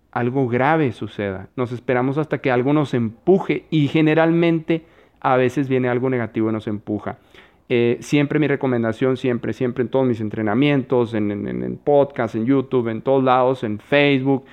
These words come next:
siempre, eh, les comento a las personas, no te esperes a que algo negativo venga y te cambie, no esperes a que algo de fuera venga y te cambie. Mejoras, cambios internos tú primero, eh,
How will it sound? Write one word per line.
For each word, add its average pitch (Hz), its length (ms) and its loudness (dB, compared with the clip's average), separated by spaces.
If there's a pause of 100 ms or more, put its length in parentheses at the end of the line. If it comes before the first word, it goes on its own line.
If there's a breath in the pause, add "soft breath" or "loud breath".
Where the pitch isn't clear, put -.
(220 loud breath)
siempre, 131 680 0
eh, 110 800 -2 (100)
les 135 160 -2
comento 147 280 0
a - 20 4
las 143 100 2
personas, 147 300 0
no 147 180 2
te 151 100 -2
esperes 143 640 2 (640)
a 135 260 -2
que 143 160 4
algo 135 280 2
negativo 135 540 2
venga 131 240 2
y 127 60 0
te 123 160 -4
cambie, 151 360 2
no 123 100 0
esperes 143 380 0
a 139 120 0
que 143 100 2
algo 131 240 4
de 139 100 4
fuera 127 240 0
venga 135 240 2
y 139 80 2
te 135 160 -2
cambie. 175 380 2 (260 loud breath)
Mejoras, 190 640 4
cambios 190 380 0
internos 196 580 2
tú 175 180 2
primero, 175 760 4 (380 loud breath)
eh, 135 440 0